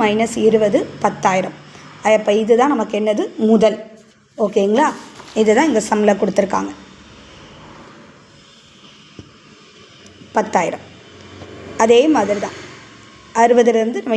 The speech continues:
இருபத்தஞ்சை கழிச்சிட்டோன்னா முப்பத்தி அஞ்சு. அப்போ ஈ சம் பாருங்க, இங்க நமக்கு சொத்துக்கள் தான் கேட்டிருக்காங்க. அப்போ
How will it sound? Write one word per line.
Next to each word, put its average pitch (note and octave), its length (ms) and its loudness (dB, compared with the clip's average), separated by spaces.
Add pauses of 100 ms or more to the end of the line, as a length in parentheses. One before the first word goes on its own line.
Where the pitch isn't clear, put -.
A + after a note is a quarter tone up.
இருபத்தஞ்சை A3+ 540 0
கழிச்சிட்டோன்னா G#3+ 600 0 (540)
முப்பத்தி A3 480 0
அஞ்சு. F#3+ 220 -2 (420)
அப்போ A3+ 340 2 (120)
ஈ F4+ 100 4
சம் B3+ 320 -4
பாருங்க, G#3+ 440 0
இங்க D#4 140 0
நமக்கு A#3 280 2
சொத்துக்கள் A#3 460 0
தான் B3 80 0
கேட்டிருக்காங்க. G3 420 -4
அப்போ G#3 120 -4